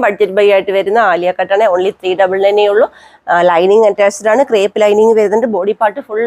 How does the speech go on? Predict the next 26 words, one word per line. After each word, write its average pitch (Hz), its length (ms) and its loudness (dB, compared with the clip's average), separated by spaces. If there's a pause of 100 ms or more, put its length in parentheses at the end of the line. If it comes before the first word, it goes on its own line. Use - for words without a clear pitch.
വരുന്നുണ്ട്. 202 420 -4
സ്ലീവ് 214 280 0
without 202 340 0
ലൈനിങ്ങിലാണ്. 208 540 2 (460)
ഇനി 233 180 2
with - 220 -2
ലൈനിങ് 254 380 2
വേണേലും 220 360 2
സ്ലീവ് 233 280 2
നമ്മൾ 208 160 0 (100)
ചെയ്ത് 220 220 0
കൊടുക്കുന്നതാണ്. 202 540 -2 (480)
മുന്നൂറ്റി 208 320 -2
തൊണ്ണൂറ്റൊമ്പത് 214 540 2
രൂപ. 262 100 2 (160)
all 190 220 2
കേരള 202 320 2
ഫ്രീ 208 100 0 (140)
ഷിപ്പിംഗ്. 214 420 -2 (160)
extra 208 380 -4
small 202 280 0
to 285 160 0
ഡബിൾ 185 280 0
എക്സ് - 180 -8
എൽ 208 80 2
ആണ് 262 120 0